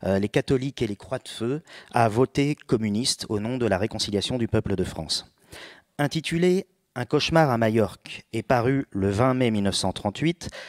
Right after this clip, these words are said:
l'article du père du Passage n'est pourtant pas si favorable que cela à la lecture.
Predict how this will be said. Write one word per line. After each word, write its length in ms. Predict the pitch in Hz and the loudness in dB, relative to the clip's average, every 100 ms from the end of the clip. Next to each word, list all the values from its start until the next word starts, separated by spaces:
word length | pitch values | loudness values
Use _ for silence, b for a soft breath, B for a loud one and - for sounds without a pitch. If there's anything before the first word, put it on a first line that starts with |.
| B - | B -2
l'article 560 | 120 - - 185 - 104 | -2 0 -2 -2 -2 0
du 120 | 107 | 2
père 180 | - 107 | 2 2
du 140 | 110 | 2
Passage 420 | 120 - 147 160 | 2 4 4 4
n'est 80 | 135 | 2
pourtant 300 | 117 - 131 | 2 0 0
pas 160 | 147 175 | -2 -2
si 160 | - | -4
favorable 680 | 123 131 123 113 120 113 87 - - | -2 0 2 2 2 0 -4 -6 -6
que 80 | |
cela 480 | 107 - 110 113 113 - | -4 0 2 2 0 -2
à 100 | 101 | 0
la 100 | 95 | 2
lecture. 540 | 95 - 107 110 107 | 0 -2 -2 0 0